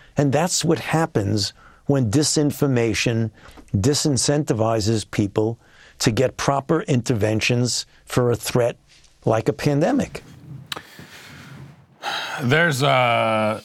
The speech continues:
Speaker 2: some real journalism there. That's some real journalism from, uh, who's that, Major Garrett?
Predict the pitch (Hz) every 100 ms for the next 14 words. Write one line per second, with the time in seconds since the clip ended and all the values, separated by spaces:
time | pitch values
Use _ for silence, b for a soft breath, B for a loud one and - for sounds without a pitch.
0 | - - 123 113 117 123 117 110 98 -
1 | - 113 104 107 101 92 98 98 92 92
2 | - _ 120 120 - 110 110 104 101 82
3 | 107 98 92 95 98 92 90 90 87 _
4 | _ _ - 95 87 92 92 92 82 95
5 | 95 95